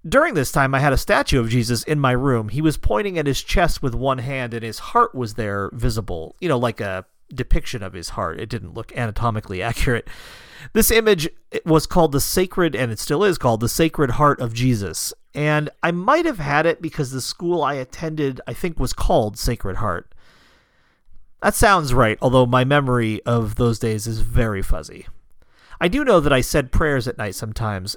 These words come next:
in front of that Jesus statue for a number of years. Sometime around second grade, I started wearing a scapular.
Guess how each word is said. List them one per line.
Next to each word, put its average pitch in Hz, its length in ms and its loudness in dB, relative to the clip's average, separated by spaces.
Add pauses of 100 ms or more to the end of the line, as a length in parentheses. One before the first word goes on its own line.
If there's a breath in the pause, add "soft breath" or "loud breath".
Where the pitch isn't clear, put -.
in 123 100 -4
front 131 300 2
of 101 100 -2
that 98 180 -2
Jesus 110 340 -4
statue - 520 -12
for - 220 0
a 110 40 0
number 104 300 -2
of 98 80 -4
years. - 420 -4 (2500 soft breath)
Sometime 262 600 2
around 151 420 4
second 147 400 0
grade, 123 400 4 (100)
I 143 120 2
started 226 420 0
wearing 135 320 2
a 120 60 -2
scapular. - 880 -6